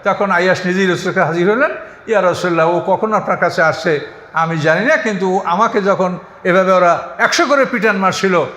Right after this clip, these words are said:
এবং আমাকে যখন এই কথা বলছিল যে, 'তুমি যেদিন ত্যাগ করলে ওটা যদি সত্য হয়ে থাকে, তো সত্য ত্যাগ করলে, আর যদি মিথ্যা হয়ে থাকে, তুমি ভুল করছিলে,' তখন আমি প্রতিজ্ঞা করছিলাম যে, 'আমি সুযোগ পেলে তোকে হত্যা করব।' ইয়া রাসূলুল্লাহ, আমি ওকে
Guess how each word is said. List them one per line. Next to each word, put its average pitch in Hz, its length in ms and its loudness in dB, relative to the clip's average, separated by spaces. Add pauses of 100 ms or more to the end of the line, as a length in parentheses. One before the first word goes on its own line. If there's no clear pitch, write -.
(240)
এবং 196 200 -4
আমাকে 220 320 0
যখন 208 220 0
এই 233 160 2
কথা 220 220 0
বলছিল 202 440 0 (300)
যে, 196 60 -6
'তুমি 208 240 -4
যেদিন 202 560 -4 (140)
ত্যাগ - 140 2 (100)
করলে 226 220 2
ওটা 202 180 2
যদি 196 220 0 (220)
সত্য 214 300 0
হয়ে 254 100 4
থাকে, 220 320 0
তো 208 160 -2
সত্য 202 340 -2
ত্যাগ 202 260 -2
করলে, 180 280 -2 (280)
আর 175 100 -2
যদি 202 260 -2
মিথ্যা 208 320 -2
হয়ে 254 80 2
থাকে, 226 160 -2
তুমি 208 200 -4
ভুল 180 280 -4
করছিলে,' 180 400 -2 (360)
তখন 254 300 0
আমি 226 260 2 (180)
প্রতিজ্ঞা 262 420 0
করছিলাম 208 520 0
যে, 202 60 0
'আমি 196 180 0
সুযোগ 208 340 -4
পেলে 180 200 -4
তোকে 170 200 -6
হত্যা 160 240 -2
করব।' 190 280 0 (480)
ইয়া 180 140 2
রাসূলুল্লাহ, 156 380 -2
আমি 151 100 -4
ওকে 233 180 -4